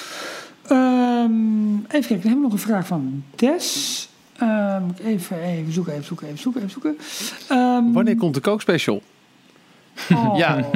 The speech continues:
Speaker 1: dat is, dat is
Speaker 2: Die moeten we
Speaker 1: een,
Speaker 2: nog steeds
Speaker 1: dat is een
Speaker 2: plannen,
Speaker 1: gewetensvraag.
Speaker 2: zeggen we heel eerlijk.
Speaker 1: Ja.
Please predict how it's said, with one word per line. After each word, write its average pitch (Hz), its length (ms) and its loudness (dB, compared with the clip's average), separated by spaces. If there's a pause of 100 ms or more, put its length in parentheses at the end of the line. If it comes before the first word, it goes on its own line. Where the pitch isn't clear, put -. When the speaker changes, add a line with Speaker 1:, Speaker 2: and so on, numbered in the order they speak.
(140)
Speaker 1:
dat 214 160 2
is, 208 200 0
dat 214 340 2
is 220 100 0
Speaker 2:
Die 156 100 4
moeten 185 80 2
we 180 80 2
Speaker 1:
een, 175 60 4
Speaker 2:
nog 175 100 2
steeds 185 160 4
Speaker 1:
dat 202 100 0
is 170 60 0
een 175 120 0
Speaker 2:
plannen, 110 220 2
Speaker 1:
gewetensvraag. 104 220 0 (140)
Speaker 2:
zeggen 131 80 2
we 135 60 4
heel 120 160 2
eerlijk. 101 180 -2 (380)
Speaker 1:
Ja. 190 320 0